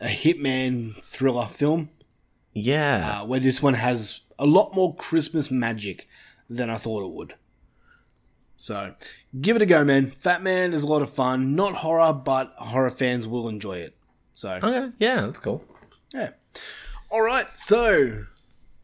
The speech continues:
Speaker 1: that's all we've got for this week. I'll make sure I have something else to talk about next time. <laughs>
Speaker 2: It's okay, Tim. I forgive you.
Speaker 1: <laughs> Thank you. Let's jump into it. Uh, we're gonna do our feature reviews of Monster Hunter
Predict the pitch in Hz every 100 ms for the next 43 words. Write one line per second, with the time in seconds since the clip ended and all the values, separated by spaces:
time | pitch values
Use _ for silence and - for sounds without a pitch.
0 | - - 156 147 160 151 139 151 131 131
1 | 190 - 156 156 165 180 - 156 139 120
2 | 117 104 113 107 98 - - 95 92 92
3 | 92 90 - 98 95 - - - 196 170
4 | 87 95 92 123 123 76 - 85 - _
5 | _ - 480 453 - 554 - - - -
6 | - - _ - 208 220 190 143 208 277
7 | 208 262 240 202 233 240 226 - - -
8 | 170 175 175 190 190 185 185 151 - 196
9 | 185 196 165 160 190 190 185 160 160 151
10 | 135 147 156 190 147 175 180 180 185